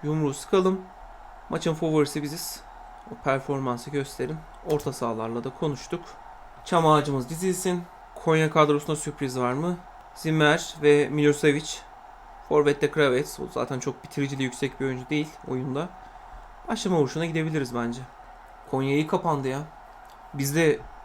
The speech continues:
henüz bir isabetli şut veya gol beklentisi anca şimdi oluşturduk. Pozitif futbolla çıkılmaz buradan. Hücum ağırlıklıya dönüyorum. Nerede ufak bir sakatlık var? Yok. Devam edebilir gibi duruyor. Onu hiç çıkarmak istemem.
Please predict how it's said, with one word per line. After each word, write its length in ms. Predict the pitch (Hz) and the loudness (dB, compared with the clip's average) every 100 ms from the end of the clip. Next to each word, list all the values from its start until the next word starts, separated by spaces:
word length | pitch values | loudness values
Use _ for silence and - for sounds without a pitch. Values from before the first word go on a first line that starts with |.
| - - | -18 -4
henüz 320 | 147 143 139 | 0 0 0
bir 160 | 143 - | -4 -4
isabetli 540 | - 135 131 135 139 | -2 2 2 0 -2
şut 240 | - 139 147 | -10 -4 0
veya 200 | 139 135 | 2 2
gol 260 | 139 135 | 2 2
beklentisi 480 | 139 135 135 135 135 | 0 -2 -4 -4 0
anca 220 | 147 147 | 2 2
şimdi 240 | 143 160 156 | -2 -2 -2
oluşturduk. 500 | 135 - 135 156 - - - - - - | -4 -8 -10 -10 -14 -20 -20 -20 -20 -2
Pozitif 280 | 139 135 147 | -2 -2 -6
futbolla 380 | - - 156 151 | -10 0 4 4
çıkılmaz 480 | - 160 160 160 156 | 0 -2 0 0 -2
buradan. 200 | 143 131 | -2 0
Hücum 220 | 143 156 | 2 4
ağırlıklıya 440 | 147 147 156 151 | 4 4 0 0
dönüyorum. 400 | 143 156 151 131 - - - - 131 131 - | 0 2 0 2 6 10 12 12 12 12 12
Nerede 180 | 139 151 | 12 0
ufak 260 | 151 165 | -2 -6
bir 60 | - | -4
sakatlık 580 | 160 156 160 - - 165 | -6 -4 -6 -8 -12 -8
var? 280 | 202 - - _ _ _ _ _ _ - | -10 -12 -20 _ _ _ _ _ _ -6
Yok. 400 | - - - - - - - | -4 -4 -8 -20 -20 -20 -2
Devam 280 | 151 147 147 | 2 2 2
edebilir 360 | 147 143 143 135 | 2 0 0 -2
gibi 220 | 123 120 | -4 -6
duruyor. 240 | 127 147 | -2 -2
Onu 100 | 147 | 0
hiç 120 | 139 | -2
çıkarmak 420 | - - 139 135 131 | -6 -2 -2 -2 -6
istemem. 420 | - 139 147 | -4 -4 -4